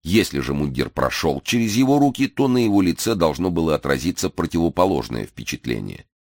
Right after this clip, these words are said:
Я предвидел и то, и другое. Глаза Перена не просияли, улыбка не появилась на его губах, но лицо его вдруг изменилось.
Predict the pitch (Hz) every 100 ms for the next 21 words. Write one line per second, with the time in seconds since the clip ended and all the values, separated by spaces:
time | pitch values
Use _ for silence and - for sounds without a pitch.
0 | _ - - 123 95 98 90 85 - 95
1 | 82 76 76 62 57 50 _ _ _ _
2 | - 76 90 85 123 98 92 104 104 92
3 | 95 92 85 - 98 87 67 53 50 _
4 | - 85 101 110 - 98 101 - 104 101
5 | 92 76 57 - 62 62 62 58 58 58
6 | 57 - - _ _ _ 58 71 67 -
7 | 101 117 117 120 101 73 76 73 82 73
8 | 82 62 50 50 -